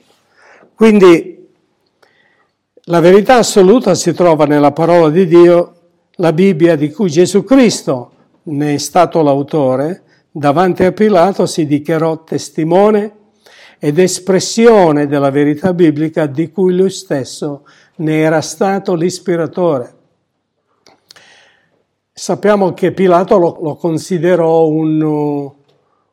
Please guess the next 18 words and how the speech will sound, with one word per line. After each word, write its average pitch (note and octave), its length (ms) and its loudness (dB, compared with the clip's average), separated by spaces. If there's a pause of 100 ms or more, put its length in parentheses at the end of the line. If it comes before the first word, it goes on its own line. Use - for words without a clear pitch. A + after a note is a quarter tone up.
(120)
un E3+ 340 -8
sognatore, E3+ 1080 -2 (960)
cioè D#3+ 260 -2
un E3+ 240 0
innocuo E3+ 680 -2
sognatore, C#3 1040 -6 (320)
e F3 180 -6
non G#3 180 0
gli G3 200 -2
credette. C#3+ 560 -6
Una D3+ 340 -4
cosa D#3+ 380 -2
tipica F#3+ 520 -4
dei D#3 180 -4
leader E3+ 360 -4
di D3 120 -6
questo D#3 340 -6
mondo, E3+ 440 -4